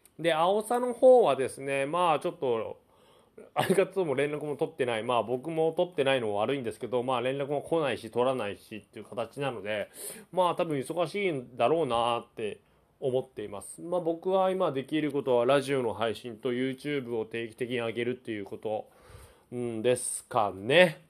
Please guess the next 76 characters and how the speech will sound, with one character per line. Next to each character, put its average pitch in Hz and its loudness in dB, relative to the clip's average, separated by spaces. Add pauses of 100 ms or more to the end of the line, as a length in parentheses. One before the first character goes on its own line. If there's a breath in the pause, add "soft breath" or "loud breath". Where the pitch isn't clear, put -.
で、 233 6
ま 233 4
あ、 185 6
金 220 -4
曜 240 2
日 220 0
に 147 0
は 113 0
ね、 123 -2 (720)
そ 160 -4
の 147 0
大 151 6
学 160 -2
の 156 -4
時 147 -6
の、 113 0 (560 soft breath)
え 127 0
ー、 - 2
友 127 0
人 127 -6
と 120 6
ラ 123 4
ジ 117 -2
オ 107 0
は 104 0
や 104 2
り 113 -2
ま 117 -2
す - -10
の 101 -6
で、 107 -6
ま 135 -2
あ、 127 -4
今 147 -2
週 156 -8
も 139 -2
も 127 -4
ち 135 -4
ろ 123 0
ん 107 -4
や 104 -4
る 101 -10
つ - -14
も 113 -2
り 113 -2
な 110 -4
ん 101 -8
で、 101 -4
あ 107 6
ー、 - -18
ち 127 -6
ょ - -8
っ - -8
と - -18
そ 131 0
れ 165 2
の 175 0
流 165 0
れ 185 0
も 147 0
ち 120 -6
ょ 120 -2
っ - -16
と 113 -8
ね、 107 -6
タ 139 -6
イ 160 -4
ム 156 -6
テ 165 4
ー - 2
ブ 127 -2
ル 117 -4
ち 123 -6
ょ - -2
っ - -20
と、 110 -2